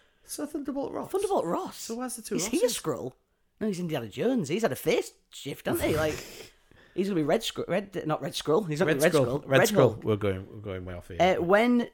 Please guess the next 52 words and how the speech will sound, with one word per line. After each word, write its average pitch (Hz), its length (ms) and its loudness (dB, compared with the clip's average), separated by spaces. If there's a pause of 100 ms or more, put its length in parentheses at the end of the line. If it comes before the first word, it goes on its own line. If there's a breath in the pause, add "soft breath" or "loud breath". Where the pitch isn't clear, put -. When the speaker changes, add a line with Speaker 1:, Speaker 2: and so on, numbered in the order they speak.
Speaker 2:
did? 170 360 -2 (1800)
Speaker 1:
Anyway, 156 400 2 (540)
Speaker 2:
No, 165 160 -4
Speaker 1:
we're 131 60 2
Speaker 2:
this 143 80 -2
Speaker 1:
moving 180 220 4
Speaker 2:
is 170 60 4
Speaker 1:
away 170 100 4
Speaker 2:
good. 156 80 0
Speaker 1:
from 131 140 -6
this 113 160 -6
now. 87 120 -10
Speaker 2:
No, 392 320 -2
no, 381 120 -2
no. 370 200 -2
Just 240 100 -6
Speaker 1:
Yeah, 107 120 -2
Speaker 2:
wait 285 200 -2
Speaker 1:
we're 127 80 0
Speaker 2:
one 233 80 4
Speaker 1:
moving, 247 180 -2
Speaker 2:
minute. 131 40 -2
Speaker 1:
I'm, 139 160 -4
I'm 135 220 -6
saying 123 220 -4
we're 131 80 0
Speaker 2:
Hang 240 100 4
Speaker 1:
moving 113 140 6
away 110 100 2
Speaker 2:
on, 175 140 8
Speaker 1:
from - 20 -4
this 98 80 -2
Speaker 2:
right? - 20 0
I've 147 80 -2
Speaker 1:
now. 175 60 -6
Speaker 2:
got - 180 4
some 180 140 -4
big 196 200 2
things 202 220 0
here, 165 140 2
Stephen. 110 280 -8
Speaker 1:
Go 104 80 -2
on 104 60 0
Speaker 2:
Right, 131 160 -2
Speaker 1:
then. - 0 - (120)
Speaker 2:
Google 202 240 4
is 143 180 0
Speaker 1:
<laughs> - 80 -6
Speaker 2:
telling 165 240 2
me 139 220 0
predicted 147 600 -6
search. 113 400 -8